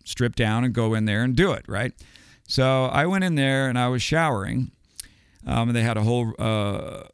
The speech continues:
row of showers along this one wall. Um, and I just turned mine on and was showering. And then I got to the shampoo. I put my shampoo bottle down on the ground. And I'm shampooing away, you know, just lost in my own thoughts or whatever. And,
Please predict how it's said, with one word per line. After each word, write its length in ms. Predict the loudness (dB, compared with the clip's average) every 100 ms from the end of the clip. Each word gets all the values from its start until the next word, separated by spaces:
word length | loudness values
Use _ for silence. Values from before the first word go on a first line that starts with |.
| -6
row 380 | 0 2 2 0
of 140 | -2
showers 440 | 0 2 2 0
along 340 | -2 0 0 -2
this 140 | -2
one 360 | -2 0 0 0
wall. 500 | -2 -2 -4 -6 -8 -12 _ -20 -20 _ _ -8
Um, 500 | -6 -4 -4 -6 -8 -10
and 320 | -4 -2 0 0
I 140 | -2
just 240 | -2 -2
turned 240 | 0 0 0
mine 180 | 0 0
on 240 | 0 0
and 100 | 0
was 120 | -2
showering. 500 | -2 0 0 0 0
And 160 | 0 -2
then 80 | -2
I 80 |
got 220 | -2 -4 -2
to 100 | -4
the 80 |
shampoo. 680 | -2 0 0 0 0 2 0
I 40 |
put 200 | 0 -2
my 100 | -2
shampoo 420 | -2 -2 0 0 0
bottle 300 | -2 -2 -2
down 180 | -2
on 80 | -2
the 60 | -4
ground. 460 | -4 -2 -2 -2 -4 -10 -20 -20 -20 _ -2
And 160 | 0
I'm 120 | 2 0
shampooing 800 | 0 0 0 2 2 2 -2
away, 420 | -2 -4 -6 -6 -6
you 120 | -4
know, 220 | -4 -4
just 280 | -6 -8 -10 _ -14
lost 340 | -6 -4 -4 -4
in 80 | -2
my 140 | -2
own 160 | -2 -2
thoughts 460 | -2 -2 -2 -4
or 80 | -4
whatever. 480 | -2 -2 -2 -2 -2
And, 180 | -2